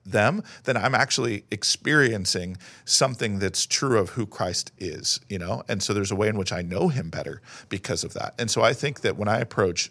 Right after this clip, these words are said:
for me, when I, uh, approach the Lord's table and I approach it with this,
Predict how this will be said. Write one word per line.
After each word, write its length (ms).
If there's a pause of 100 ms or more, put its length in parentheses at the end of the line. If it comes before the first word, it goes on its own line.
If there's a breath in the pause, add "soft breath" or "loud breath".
for 120
me, 180
when 160
I, 360
uh, 300 (400 loud breath)
approach 360
the 80
Lord's 260
table 400 (1000)
and 140
I 60
approach 360
it 100
with 200
this, 320